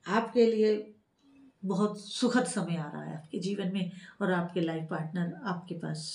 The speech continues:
दौड़े दौड़े आ रहे हैं मिलने के लिए।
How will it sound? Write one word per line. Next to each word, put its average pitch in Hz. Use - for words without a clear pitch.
दौड़े 208
दौड़े 175
आ 156
रहे 160
हैं 156
मिलने 160
के 165
लिए। 160